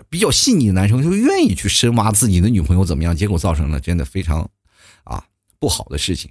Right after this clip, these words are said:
啊，两个人分手，这就变成了两个人感情出现了一些瑕疵嘛，对吧？你知道成年人啊，成年人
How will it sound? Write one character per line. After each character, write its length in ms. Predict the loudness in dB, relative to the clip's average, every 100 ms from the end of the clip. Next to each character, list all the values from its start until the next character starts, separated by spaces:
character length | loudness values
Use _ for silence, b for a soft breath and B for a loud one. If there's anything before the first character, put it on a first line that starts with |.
| _
啊， 120 | 0
两 160 | 2 0
个 60 |
人 120 | -2 -4
分 220 | -2 -2
手， 220 | -2 -10 _ -6
这 100 | -2
就 180 | 0
变 160 | 0 0
成 120 | 0
了 80 | 0
两 120 | -2
个 80 | -2
人 120 | -4
感 160 | -4 -10
情 180 | -10 -10
出 160 | -8
现 140 | -4 -2
了 40 |
一 60 | -2
些 240 | -4 -4
瑕 220 | -6 -6
疵 260 | -2 -2 -2
嘛， 60 | -6 b b b
对 100 | -4
吧？ 100 | -2
你 80 | 0
知 140 | 2 2
道 300 | 0 -2 -6 _ _ _ _ _ _ _
成 220 | -2 0
年 180 | 2 0
人 140 | -2
啊， 180 | -6 -12 -14 _ _ _ _
成 160 | -4 -2
年 160 | 0
人 160 | 0 -2